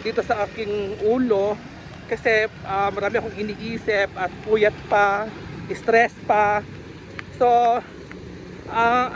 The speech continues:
ang nireseta sa akin ng doktor ay gamot na vitamin C at saka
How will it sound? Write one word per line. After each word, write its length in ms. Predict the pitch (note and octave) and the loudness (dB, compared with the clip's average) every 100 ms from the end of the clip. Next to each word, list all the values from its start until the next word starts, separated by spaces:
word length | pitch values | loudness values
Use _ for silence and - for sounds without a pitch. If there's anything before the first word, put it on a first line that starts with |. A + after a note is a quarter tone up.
| B3 | 0
ang 160 | B3 B3+ - C4 | 2 0 2 2
nireseta 320 | D4 C#4+ D4+ | 4 2 2
sa 80 | F4 | 2
akin 240 | D4 C#4+ | 4 4
ng 80 | C4 | 4
doktor 240 | C4+ - | 2 2
ay 160 | B3+ B3+ | 2 4
gamot 400 | A#3+ A#3 B3+ C4 C4 | 4 4 2 0 0
na 400 | A#3 A#3+ C#4+ D#4+ - - - - - - - - | 2 4 2 0 -6 -10 -10 -12 -10 -8 -4 2
vitamin 560 | B3 C#4 C#4 C4+ C#4 C#4 C#4 | 2 6 4 4 2 2 4
C 320 | C4 B3+ B3+ | 4 6 6
at 240 | - C4 C4+ - | 8 8 8 6
saka 480 | - - A#3+ A#3 | 6 6 6 8